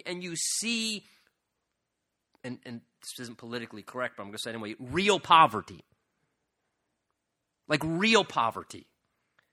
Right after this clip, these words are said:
Like people literally living hand to mouth every day, and they're struggling, even with integrity, to still try and get by. They're not just sitting on their rump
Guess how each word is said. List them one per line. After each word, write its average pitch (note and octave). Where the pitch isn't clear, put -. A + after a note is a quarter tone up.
Like D#3
people B3
literally G3+
living E3+
hand F#3+
to C#3+
mouth E3
every D#3+
day, C#3+
and E3
they're G3+
struggling, G#3
even B3+
with A3+
integrity, G3
to F3+
still C#4
try A#3+
and A3
get G#3
by. A3+
They're D#3
not A#3
just G#3
sitting A#3
on G3+
their F3
rump D#3